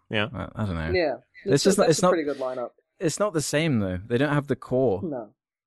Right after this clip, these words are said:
Speaker 2: I, I, I just fear, like, th-, this film was at, to a point in that final battle sequence, it was like, I don't think it can get any more grand than this. Like, it's nearly hurting my
Speaker 1: Yeah.
Speaker 2: head,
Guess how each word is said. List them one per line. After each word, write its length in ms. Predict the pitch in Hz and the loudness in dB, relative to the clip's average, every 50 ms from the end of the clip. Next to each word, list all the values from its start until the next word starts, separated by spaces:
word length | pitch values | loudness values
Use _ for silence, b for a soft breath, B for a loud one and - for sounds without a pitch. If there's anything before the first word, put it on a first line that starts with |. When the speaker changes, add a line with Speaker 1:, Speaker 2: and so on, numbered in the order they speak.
| _ _ _ _ | _ _ _ _
Speaker 2:
I, 220 | - 127 131 101 76 - - 76 | -2 -2 -2 -2 -4 -8 -12 -12
I, 140 | 113 127 - - 131 | -12 -10 -6 -2 0
I 40 | 139 | 0
just 220 | 143 147 147 - - | 2 2 0 -2 0
fear, 280 | - 147 151 156 147 127 | 0 2 4 4 4 4
like, 240 | 117 117 110 104 - - b b b b b b b b b _ _ _ 127 | 4 4 4 2 -2 -14 b b b b b b b b b _ _ _ -4
th-, 120 | 131 147 - | -4 -4 -4
this 240 | 135 131 151 156 - | 0 0 2 2 4
film 200 | - 156 151 135 | 2 4 6 6
was 160 | 120 107 113 123 - 127 127 | 4 4 2 -4 -6 -4 0
at, 180 | 131 127 127 _ - | 0 0 0 _ -6
to 140 | - - 147 | 0 2 2
a 60 | 147 | 2
point 460 | 139 _ - 139 135 120 92 85 76 _ _ _ | 2 _ 0 2 2 4 2 0 -4 _ _ _
in 100 | - 101 | 0 2
that 160 | 101 101 - - | 2 2 2 2
final 320 | - 104 101 101 98 95 | 2 2 4 4 4 4
battle 280 | 90 95 95 - - 90 | 4 4 2 2 0 -6
sequence, 500 | - - 90 - - 90 80 73 - - | -4 -4 -6 -4 -6 -10 -8 -8 -10 -10
it 100 | - - | -10 -6
was 200 | 92 90 87 87 | -6 -6 -4 -2
like, 200 | 92 87 82 78 - _ _ _ _ _ _ _ _ _ _ | -2 -2 -2 -4 -8 _ _ _ _ _ _ _ _ _ _
I 100 | - 110 | 0 2
don't 280 | 95 107 110 110 - - | 4 4 4 2 2 2
think 240 | - 113 104 92 98 | 2 2 2 2 0
it 100 | 90 - | -4 -4
can 140 | - 92 87 | -4 -6 -2
get 240 | 90 95 90 87 - _ | 0 0 0 0 -2 _
any 260 | - 92 92 87 87 | -4 -2 -2 -2 0
more 240 | 85 90 90 87 87 | 0 0 0 -2 -2
grand 520 | 85 - 87 90 90 90 90 87 82 80 78 | -4 -2 0 0 0 2 0 -2 -2 -4 -6
than 260 | 76 85 85 80 78 | -6 -6 -4 -4 -4
this. 380 | 71 62 - - - - - - | -6 -8 -8 -8 -8 -8 -4 0
Like, 180 | - 92 85 - - | 0 0 0 -2 -6
it's 180 | 98 92 - - | -4 -4 0 2
nearly 400 | 101 101 101 98 92 92 92 90 | 4 4 4 4 4 2 0 0
hurting 420 | 87 104 98 92 90 - - 90 | 0 2 2 2 0 0 -2 -2
my 140 | 90 87 87 | -2 -2 -2
Speaker 1:
Yeah. 200 | 107 135 117 104 95 | 0 2 2 2 0
Speaker 2:
head, 180 | - - - | -2 -6 -12